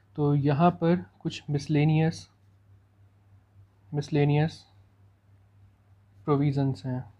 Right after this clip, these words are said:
ठीक है। और टोटल मिला करके, हम्म, लगभग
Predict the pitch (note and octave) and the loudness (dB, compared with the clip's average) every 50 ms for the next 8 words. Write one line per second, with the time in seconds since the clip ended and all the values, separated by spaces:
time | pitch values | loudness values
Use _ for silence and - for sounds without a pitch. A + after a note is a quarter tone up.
0 | _ _ _ _ _ _ _ _ - - _ _ _ _ _ _ _ _ _ _ | _ _ _ _ _ _ _ _ -20 -20 _ _ _ _ _ _ _ _ _ _
1 | _ _ _ _ _ _ _ _ _ _ _ _ _ _ _ _ _ _ _ _ | _ _ _ _ _ _ _ _ _ _ _ _ _ _ _ _ _ _ _ _
2 | _ _ - - D3 D#3 D3 C#3 - - _ _ _ _ _ _ _ _ _ _ | _ _ -16 -12 -8 -8 -8 -8 -10 -14 _ _ _ _ _ _ _ _ _ _
3 | _ _ _ _ - - C#3 C#3 C#3 C#3 C#3 C#3 C#3 C3+ C#3 - - - D3 D3 | _ _ _ _ -8 -4 0 2 2 2 2 2 0 -2 -2 -4 -2 0 2 2
4 | D3 - E3+ E3+ E3+ E3 D3+ C#3+ C#3+ C#3+ C3+ - D3+ D3+ D3+ - - _ _ _ | 2 2 2 4 4 4 4 2 0 -2 -4 -4 -4 -4 -4 -6 -10 _ _ _
5 | _ _ _ _ _ _ - _ _ _ _ _ _ _ _ _ _ _ _ _ | _ _ _ _ _ _ -20 _ _ _ _ _ _ _ _ _ _ _ _ _
6 | - D#3 D3 D3 D3 C#3+ C#3+ C#3+ C#3+ C#3+ C#3+ C#3 C#3+ C3+ C3+ C3 D3 D#3+ D3 - | -10 -6 -4 -2 0 0 0 0 0 0 0 0 0 0 0 0 0 0 -2 -2
7 | - | -6